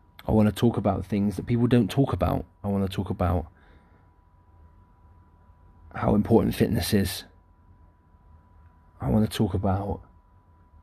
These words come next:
the negative things in fitness that I feel people abuse and people take for granted and people don't talk about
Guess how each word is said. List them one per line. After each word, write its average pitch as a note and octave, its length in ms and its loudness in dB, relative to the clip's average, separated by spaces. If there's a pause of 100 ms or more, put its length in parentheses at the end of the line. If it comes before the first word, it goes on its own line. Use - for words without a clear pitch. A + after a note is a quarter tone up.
(220)
the A#2+ 80 -2
negative A#2 500 4
things G2+ 320 2
in G2 80 -2
fitness G2+ 380 0
that - 100 -4
I G2 100 -2
feel G2+ 220 -2
people G#2 340 -6
abuse F#2+ 800 0
and G2 140 -14
people G2+ 400 -6
take - 180 -8
for - 80 -8
granted F#2 580 0 (360)
and - 120 -6
people G#2+ 260 -2
don't A2 300 0
talk G#2 220 -2
about E2+ 320 0